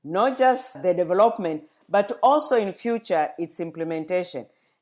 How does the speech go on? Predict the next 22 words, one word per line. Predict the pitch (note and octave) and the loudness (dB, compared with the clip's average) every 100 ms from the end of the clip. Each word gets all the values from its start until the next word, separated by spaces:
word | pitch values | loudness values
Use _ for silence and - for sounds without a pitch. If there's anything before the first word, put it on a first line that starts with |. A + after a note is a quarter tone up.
| - | -4
And | G3 G3 | -2 -2
it | G3+ | -8
cannot | - G3+ G3 C#4 D4+ G#3+ | -4 -4 0 -2 -2 0
guide | A3 G#3 | 2 2
the | F3+ | -2
implementation | F3 E3+ E3 E3+ E3 F#3+ F#3 E3 C#3+ _ _ _ _ - | -2 -6 -6 -6 -4 -4 -4 -6 -8 _ _ _ _ -2
if | B3 B3+ | 0 0
the | G#3+ G3 | 0 -2
development | F3+ F#3 G#3 G3+ G3 F#3 - _ _ | 0 0 -2 -2 -6 -8 -12 _ _
does | D3+ E3+ D3 | 0 0 0
not | F3+ F#3+ - | -4 -4 -2
take | F3 E3+ | -2 -2
into | D#3+ D#3+ | -10 -4
account | D3+ C#3+ E3+ D#3+ D#3 D3 _ _ _ | -4 -2 0 0 -2 -8 _ _ _
these | C3+ F3+ F#3 - | -2 0 0 -4
principles. | D#3 D3+ D#3 D3+ A#2+ D3 _ _ _ _ _ _ | -6 -6 -6 -12 -14 -16 _ _ _ _ _ _
And | F#3 G3 | -4 2
those | G#3+ C#4 D4 | 4 4 4
principles | - B3 A#3+ A#3 A#3 G#3 G3+ E3 E3 | -2 -2 -2 -2 -4 0 0 0 -4
are | E3+ E3+ E3 D#3+ - _ _ _ | 2 4 4 2 -6 _ _ _
participatory, | D#3+ D#3+ B3 C4 - A#3 A3+ A3+ G#3+ A#3 C4+ _ _ _ _ _ _ - | -4 -2 -2 -4 2 2 2 0 0 -2 -6 _ _ _ _ _ _ -8
inclusiveness, | F3+ D#3+ - B3+ C4 C4 A#3+ A#3 A3+ A#3 A3+ - | -6 -6 2 2 4 0 -2 0 0 0 -4 -18